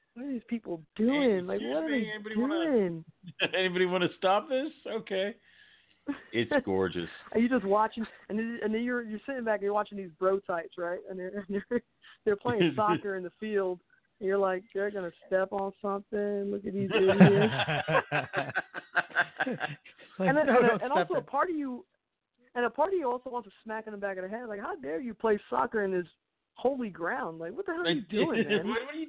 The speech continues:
Speaker 2: come to Komodo to play soccer? What's the matter with you?
Speaker 3: Right.
Speaker 2: Yeah.
Speaker 1: Oh man, yeah. It was,
Speaker 2: Jesus.
Speaker 1: yeah, the tourist was fun, but luckily, luckily late at night, no tourists, so that was, that was pretty cool. But yeah,
Speaker 2: True.
Speaker 1: we found, we found that, that, uh, Daboya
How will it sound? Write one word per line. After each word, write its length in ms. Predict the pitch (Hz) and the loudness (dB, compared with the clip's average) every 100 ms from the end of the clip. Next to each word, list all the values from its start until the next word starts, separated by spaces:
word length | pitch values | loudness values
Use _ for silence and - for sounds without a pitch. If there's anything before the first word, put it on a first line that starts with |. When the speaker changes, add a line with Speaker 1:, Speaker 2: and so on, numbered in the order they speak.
| - 247 539 | -12 -14 -4
Speaker 2:
come 160 | 247 269 | -2 0
to 80 | 240 | -2
Komodo 360 | - 190 240 | 0 2 2
to 80 | 302 | 0
play 200 | 247 190 - - | -4 -6 -6 -2
soccer? 320 | 220 269 415 | 0 0 -2
What's 140 | 339 359 | -4 -6
the 60 | 415 | 0
matter 220 | 392 302 | 2 2
with 120 | 226 | 0
you? 280 | 185 170 123 - - - - _ _ 123 | -2 -4 -4 -10 -20 -20 -20 _ _ 2
Speaker 3:
Right. 180 | 135 127 | 4 4
Speaker 2:
Yeah. 160 | 104 90 - - - - - | 0 -6 -12 -20 -20 -20 0
Speaker 1:
Oh 400 | 196 214 208 170 165 | 4 6 4 0 -10
man, 320 | 165 165 151 147 _ - | -12 -10 -12 -20 _ -20
yeah. 540 | 160 151 147 151 180 | -16 -14 -14 -12 0
It 20 | 185 | 2
was, 140 | 185 | 2
Speaker 2:
Jesus. 100 | 185 | 4
Speaker 1:
yeah, 160 | 185 175 | 4 4
the 120 | 170 | -2
tourist 420 | - 240 208 - | 0 4 4 2
was 80 | 175 - | -8 -6
fun, 260 | 165 156 156 | -6 -6 -4
but 240 | 160 156 - _ _ _ _ _ _ _ _ | -2 -2 -4 _ _ _ _ _ _ _ _
luckily, 380 | 233 269 302 262 | 0 0 0 -4
luckily 320 | 226 247 262 | -2 -2 -4
late 220 | 220 208 208 | 0 2 2
at 120 | 196 | 0
night, 260 | 196 190 | -4 -6
no 160 | 190 180 175 | -8 -10 -10
tourists, 280 | 180 165 160 - | -12 -12 -14 -14
so 180 | 156 156 | -14 -12
that 100 | 165 | -14
was, 100 | 160 _ | -14 _
that 80 | - | -12
was 100 | - - | -12 -10
pretty 160 | 151 - | -16 -14
cool. 160 | - - - - - | -18 -18 -20 -6 2
But 60 | |
yeah, 60 | 247 | 2
Speaker 2:
True. 60 | 214 | 2
Speaker 1:
we 160 | 233 - | -4 -6
found, 360 | - 269 269 208 | -4 -4 -4 -8
we 160 | 190 196 | -10 -12
found 220 | 220 233 | -12 -10
that, 180 | 214 185 - 240 | -8 -8 -10 _
that, 180 | 185 175 | -8 -6
uh, 440 | 170 160 - - - 170 | -8 -8 -10 -12 -8 -6
Daboya 560 | 170 190 220 180 151 | 2 2 4 2 0